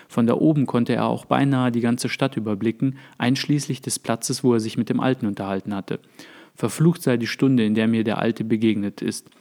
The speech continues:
dachte er verzweifelt. Er hatte ja nur die Traumdeuterin aufsuchen wollen. Weder sie noch der Alte hatten berücksichtigt, dass er ein Schäfer war. Beide waren sie wohl recht einsame Personen, die nicht mehr ans Leben glaubten und nicht verstanden, dass ein Hirte an seinen Schafen hängt.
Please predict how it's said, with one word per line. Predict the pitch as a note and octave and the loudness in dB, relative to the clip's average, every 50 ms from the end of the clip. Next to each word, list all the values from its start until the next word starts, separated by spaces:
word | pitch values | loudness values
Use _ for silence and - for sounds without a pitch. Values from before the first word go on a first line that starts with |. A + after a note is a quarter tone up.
| _ _ _ _ | _ _ _ _
dachte | - G#2+ G2+ - - A2+ | -4 -4 -2 -2 -2 -2
er | G#2 G2+ | -2 -2
verzweifelt. | - A2 - - A2 G#2 G#2+ G#2 - A#2 A2+ - - - - - - - | -4 -8 -8 -4 -4 -2 -2 -2 -4 -6 -6 -6 -8 -20 -20 -16 -8 -4
Er | A2+ A2+ | -2 0
hatte | A#2+ B2+ - C3+ | 0 2 2 4
ja | C3 B2+ B2+ | 4 4 4
nur | C3+ C#3+ | 4 4
die | C#3 C3+ B2+ | 2 2 0
Traumdeuterin | - - - C#3+ D3 D3 A#2 G#2+ G#2+ G#2 - - A2 G#2+ | -2 0 0 2 2 4 4 2 2 0 -2 -2 -2 -2
aufsuchen | - - G#2+ G2+ A2 A2 A2 G2+ A2 G#2+ G2+ | 0 -2 -2 -4 -4 -6 -6 -6 -6 -6 -4
wollen. | G#2+ A2 G2 G2 G2 - - - - - _ - | -4 -4 -2 -2 -4 -6 -10 -16 -20 -20 _ 0
Weder | B2 C3 C#3 D#3 D#3+ D3 | 2 4 4 6 4 2
sie | C3 C#3+ D3 C#3+ | 2 2 2 2
noch | C3 B2 B2+ - | 2 2 0 -2
der | - B2 A#2 - | -2 -6 -4 -2
Alte | A2 A#2 A#2 A2+ - A#2 G2+ | -2 -2 -2 -2 -2 -4 -4
hatten | A2 A2 - A2+ G#2+ | -6 -6 -4 -4 -2
berücksichtigt, | A#2 A2 C3+ C3+ - - B2+ A2+ - - A#2 A2 - - | 0 0 0 -2 -2 -2 -2 -2 -2 -2 -4 -4 -2 -4
dass | A2 - | -4 -2
er | B2 A2+ | -2 -2
ein | A#2+ B2+ B2+ | 0 0 0
Schäfer | - - D#3+ E3 - - A2+ G2 | 0 2 0 0 0 -2 -6 -4
war. | G2+ F#2+ G2 G2 - - - - - - _ | -4 -4 -6 -6 -8 -14 -20 -20 -20 -12 _
Beide | - A2 A#2 C#3+ D#3 D3+ | 0 2 2 4 4 4
waren | C3+ C3 C3+ C#3+ C#3+ | 2 2 2 4 2
sie | C3 C3 A#2+ | 2 2 2
wohl | B2 C3 B2 | 2 2 2
recht | A#2+ C3 C3+ C3 - | 2 0 -2 -4 -4
einsame | - C3 C3 C3 B2+ B2 B2 B2 | -2 0 2 2 2 2 2 0
Personen, | A#2+ - B2 A#2 A#2 C#3+ D3 B2 G#2+ G2+ | 0 -2 -2 0 2 2 2 2 2 0
die | G#2+ A2 | 0 0
nicht | A2+ A#2+ A#2+ - | 0 0 -2 0
mehr | - B2 | 0 0
ans | A#2+ A#2 - - | 0 0 0 2
Leben | B2+ B2 B2 B2+ A#2+ | 2 4 4 4 4
glaubten | A#2 B2 B2+ C3 B2+ - - | 2 0 0 -2 -4 -2 -2
und | A2+ G#2 G#2+ | 0 0 2
nicht | B2 A#2+ - | 0 -2 -4
verstanden, | - - G#2 - - C#3+ C#3+ C#3 A#2 G#2+ | -6 -8 -6 -2 0 2 4 4 4 4
dass | G#2+ G#2 - - | 2 0 0 0
ein | A2+ A2+ A2 | -2 -2 0
Hirte | G#2+ C3 C#3 C#3 C#3 - C#3+ | 2 2 2 2 2 0 -2
an | - B2 B2+ A#2+ | 0 0 0 2
seinen | B2 A#2+ A#2+ | 2 0 -2
Schafen | - - C3 B2+ B2+ - C#3 B2 | -2 -2 -4 -4 -2 -4 -4 -2
hängt. | B2 D#3+ C#3+ G#2 - - | 0 0 0 0 -2 -6